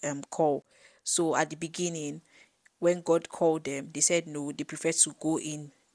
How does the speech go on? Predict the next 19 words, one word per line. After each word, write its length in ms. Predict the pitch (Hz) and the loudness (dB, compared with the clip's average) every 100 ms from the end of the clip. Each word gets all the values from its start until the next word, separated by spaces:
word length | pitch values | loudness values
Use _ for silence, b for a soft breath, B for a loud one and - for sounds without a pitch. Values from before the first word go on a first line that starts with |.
| - | -4
that 180 | - 165 | 4 6
sin. 420 | - - 160 147 147 _ b b b b | 6 6 2 -4 -10 _ b b b b
And 180 | 160 156 | -6 -2
then 320 | 170 170 165 180 | 2 2 0 -4
after 240 | 165 175 | -2 2
some 180 | 170 156 | 2 0
time, 220 | 160 160 | -2 -4
they 160 | 156 147 | -2 -4
realized, 680 | 147 147 143 151 156 156 - | -2 0 0 0 -2 -2 -4
and 180 | 147 147 | -6 -6
then 220 | 143 143 | -6 -6
they 240 | 135 131 143 _ _ _ _ _ _ | -8 -10 -14 _ _ _ _ _ _
came 240 | - 185 180 | -2 0 2
out 220 | 170 165 | -2 -4
of 140 | 151 | -6
it 220 | 156 156 - | -6 -4 -4
and 260 | 147 147 147 | -4 -6 -2
went 420 | 160 160 156 - | -2 0 -2 -2
into 400 | 156 147 - 160 | -4 -4 -2 -2